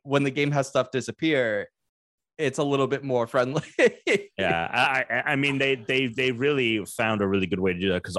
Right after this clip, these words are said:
Speaker 2: obviously one of the things that games run into all the time, one of the problems, especially with, like, a game where you're killing people, is that leaving the dead body is, like, is consuming, like, computing power. <laughs>
Speaker 1: Yeah,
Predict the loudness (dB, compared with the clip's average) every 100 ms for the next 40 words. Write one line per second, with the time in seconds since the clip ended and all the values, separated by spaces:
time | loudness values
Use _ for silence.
0 | 0 2 2 -2 0 0 2 0 -2 -2
1 | -2 -2 -4 -2 -2 0 0 0 -2 -2
2 | -4 0 0 0 -2 2 4 4 0 -2
3 | -4 _ -4 2 2 0 0 0 2 0
4 | 0 -2 -2 0 0 -4 -2 2 2 0
5 | -16 -10 -8 -2 0 0 -2 -18 -20 -18
6 | -8 -2 0 0 0 0 0 -2 -2 -2
7 | 0 0 0 -2 -2 -2 0 -2 -2 -2
8 | 0 2 2 2 0 0 -2 -2 -4 0
9 | 0 2 0 0 -2 0 -2 -2 0 0